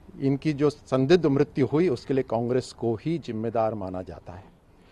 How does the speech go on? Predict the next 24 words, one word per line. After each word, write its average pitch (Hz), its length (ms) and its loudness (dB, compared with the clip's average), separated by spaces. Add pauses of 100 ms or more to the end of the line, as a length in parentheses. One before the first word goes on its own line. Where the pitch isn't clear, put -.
(320)
यही 131 240 4
नहीं, 180 320 4 (460)
महारानी 143 420 4
गायत्री 139 460 2
देवी 147 420 2 (320)
जैसी 160 320 4
व्यक्ति 160 400 0
को 123 300 0 (220)
तिहाड़ 160 380 6
जेल 160 300 4
में 160 220 2
बंद 160 280 4
करके 156 320 0
यातनाएं 147 600 2
देना 139 240 4
का 143 200 2
काम 143 360 2
भी 156 140 2
इसी 175 360 -2
कांग्रेस 143 400 2
पार्टी 135 300 2
ने 127 120 -2
करा 117 220 -2
था। - 180 -8